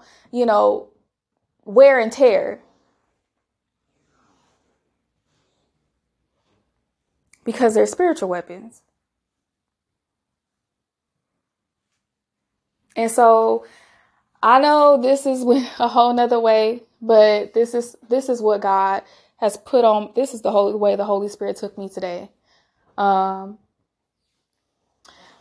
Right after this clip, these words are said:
the key points to take away from this is to invite God in at the beginning of your situation, not at the end.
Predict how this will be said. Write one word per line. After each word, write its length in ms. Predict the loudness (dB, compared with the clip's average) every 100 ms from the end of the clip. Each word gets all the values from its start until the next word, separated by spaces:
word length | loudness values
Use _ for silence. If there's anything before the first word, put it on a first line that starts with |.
| _ _
the 80 | -8
key 180 | -4 -4
points 380 | 0 0 -2 -6
to 80 | -2
take 220 | -2 2
away 180 | 0 0
from 140 | -4
this 380 | -4 -4 -8 -20 _ _
is 440 | -2 0 0 -6 -8
to 480 | -6 -6 -6 -8 -10 -16 -20 0
invite 460 | 0 4 4 2 0
God 280 | 2 2
in 260 | 0 -4 -4
at 140 | -4
the 80 | -6
beginning 500 | -8 -6 -4 -4 -4 -2
of 140 | -2
your 120 | -2
situation, 720 | -2 -6 -4 -4 -4 -10 -8
not 180 | -2 2
at 160 | 2 0
the 80 |
end. 460 | -6 -8 -8 -10